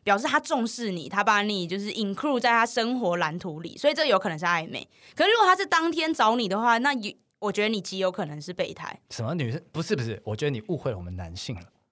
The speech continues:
Speaker 2: 我们大部分时候没办法想那么多，<laughs> 我们小小的脑袋，我们怕被拒绝啦。
Speaker 1: 哦。
Speaker 2: 在这个关系当中，不管是备胎也好，或者是你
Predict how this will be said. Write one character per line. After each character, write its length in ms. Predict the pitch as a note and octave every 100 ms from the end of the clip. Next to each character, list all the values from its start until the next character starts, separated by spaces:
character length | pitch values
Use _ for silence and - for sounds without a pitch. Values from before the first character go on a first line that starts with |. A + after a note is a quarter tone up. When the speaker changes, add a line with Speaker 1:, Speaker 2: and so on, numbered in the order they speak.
| _ _ _ -
Speaker 2:
我 100 | A#2
们 120 | D3
大 180 | - F3+
部 160 | F3+ D3+
分 160 | F3
时 240 | A2+ - G#2+
候 160 | C#3+
没 180 | A#2+ A#2
办 160 | C#3 D#3
法 160 | G#2+
想 220 | G#2+ G#2 G2+
那 60 |
么 100 | B2
多， 260 | A2 G2+ G#2+
<laughs> 80 | -
我 60 | E3
们 180 | C#3 E3
小 180 | D#3+
小 140 | E3+ D3
的 60 |
脑 160 | A#2+ G#2+
袋， 120 | A2+ - -
我 60 | -
们 80 | D#3
怕 120 | G3+
被 80 | G#3
拒 200 | G3+ G#3+
绝 240 | - G2+
啦。 200 | G#2 E2 _ _ _ -
Speaker 1:
哦。 100 | G3+
Speaker 2:
在 80 | D4
这 80 | B3+
个 120 | A#3+
关 220 | - F#3
系 180 | F3+ F3+
当 220 | F3 D#3+
中， 220 | D#3 D3+ D#3
不 100 | F#3
管 240 | A2+ G2+
是 240 | G#2 D3
备 240 | A#2+ D3 B2
胎 220 | A2+ A2+
也 160 | G2+ F#2+
好， 180 | F#2
或 80 | G#2+
者 140 | G2+ F#2+
是 320 | - G#2+ F#2+
你 200 | F#2